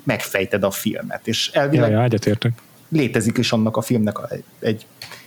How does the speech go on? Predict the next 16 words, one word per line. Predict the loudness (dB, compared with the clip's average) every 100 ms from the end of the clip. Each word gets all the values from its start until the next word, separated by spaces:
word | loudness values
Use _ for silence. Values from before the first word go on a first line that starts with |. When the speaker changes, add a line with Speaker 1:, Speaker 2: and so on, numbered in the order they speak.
| -20 -20 -14 -2
Speaker 1:
konkrét | 0 2 0 0
megfejtése, | -4 -2 -2 0 -2 0 2 2
amin | 2 4
belül | 2 2 2
persze | 0 0 0
aztán | 0 -2 -2
lehet | 0 -2 -2
mindenféle | -2 0 -2 -2 0 2 0 -2 -2
témákat, | 0 0 -2 -4 -4
meg, | -4 -4 -6 -16 -20 -20 -20 -14
meg | -4 -2 0 0 0
elméleteket, | 0 2 2 0 0 -2 -4 -6 -4
meg | -4
olvasatokat | -2 -2 -4 -4 -4 -6 -8
még | -8
feszegetni, | -4 0 0 0 0 -2